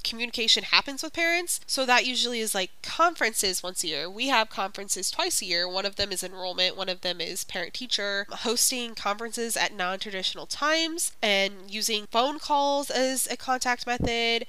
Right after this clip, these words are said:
newsletters, and then requiring that parents review students' work and be returned to the teacher so that they know what's going on. So I don't necessarily require parents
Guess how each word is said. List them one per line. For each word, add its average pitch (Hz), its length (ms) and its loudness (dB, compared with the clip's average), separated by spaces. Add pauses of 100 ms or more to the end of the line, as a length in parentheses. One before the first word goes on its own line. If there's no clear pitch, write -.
newsletters, 254 800 8 (100)
and 247 140 0
then 254 220 2
requiring 226 640 4
that 208 160 -2
parents 202 500 0
review 202 320 -6
students' 196 420 0
work 185 300 -4
and 190 200 -2
be 190 120 -10
returned 180 360 -8
to - 60 -4
the 175 80 -12
teacher 165 560 -2
so - 220 -2
that 175 460 -2
they 180 420 8
know 190 360 -2
what's 170 200 -2
going 151 260 -6
on. 117 360 -8
So 220 340 0
I 262 140 8
don't 294 160 0
necessarily 202 560 2
require 185 800 -2
parents 202 540 2